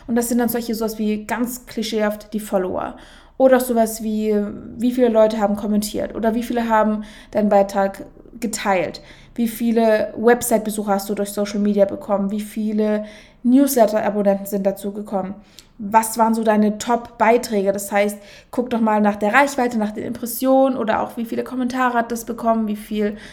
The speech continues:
wie, oder wie oft wurde es geteilt. Dann auch, wie oft wurdest du zum Beispiel in Stories markiert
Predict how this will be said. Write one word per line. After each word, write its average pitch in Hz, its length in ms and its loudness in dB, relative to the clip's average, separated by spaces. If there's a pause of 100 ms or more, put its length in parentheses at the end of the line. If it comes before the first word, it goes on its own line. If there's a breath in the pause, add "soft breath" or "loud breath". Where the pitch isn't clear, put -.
(140 loud breath)
wie, 240 100 -2
oder 233 180 4
wie 240 100 2
oft - 140 0
wurde 226 160 0
es 226 100 -4
geteilt. 247 540 -2 (360 loud breath)
Dann 220 180 2
auch, 220 320 0
wie 240 140 2
oft 247 200 2
wurdest 240 240 2
du 247 60 -4
zum 226 140 -4
Beispiel - 200 -8
in 226 100 -2
Stories 262 460 0
markiert 226 720 -2